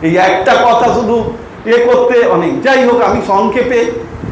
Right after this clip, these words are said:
কিছুটা বলবো। তারপর আমাকে ও একটা অনুরোধ করেছে, ছাত্রছাত্রীদের জন্য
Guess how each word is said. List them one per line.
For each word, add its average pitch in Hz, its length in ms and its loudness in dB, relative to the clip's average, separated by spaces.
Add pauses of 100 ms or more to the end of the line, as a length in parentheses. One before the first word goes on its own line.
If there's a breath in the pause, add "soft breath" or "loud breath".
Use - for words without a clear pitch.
কিছুটা 220 280 0
বলবো। 202 480 2
তারপর 185 340 0
আমাকে 185 300 0
ও 185 80 2
একটা 185 240 0
অনুরোধ 170 420 2
করেছে, - 380 0
ছাত্রছাত্রীদের 190 800 0
জন্য 202 160 2